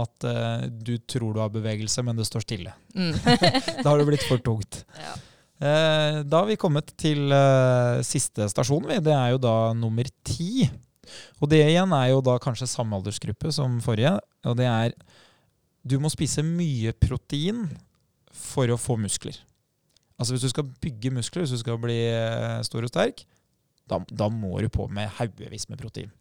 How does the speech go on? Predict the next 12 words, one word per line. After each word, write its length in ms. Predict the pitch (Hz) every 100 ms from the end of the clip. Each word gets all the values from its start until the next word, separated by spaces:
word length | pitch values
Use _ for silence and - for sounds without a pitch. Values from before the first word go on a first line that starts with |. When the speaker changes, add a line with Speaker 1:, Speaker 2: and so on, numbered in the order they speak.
| _ _ _ _ _ _ -
Speaker 1:
Hva, 100 | -
er 420 | - - 107 107
det 80 | 151
sånn? 200 | 277 247 -
Altså, 220 | - 160
må 720 | 160 143 147 131 123 127 117 117
man 160 | 143
ha 120 | 127 127
mye 440 | 139 139 120 107
protein 560 | - 120 - 123 139 160
for 160 | - 131
å, 140 | 127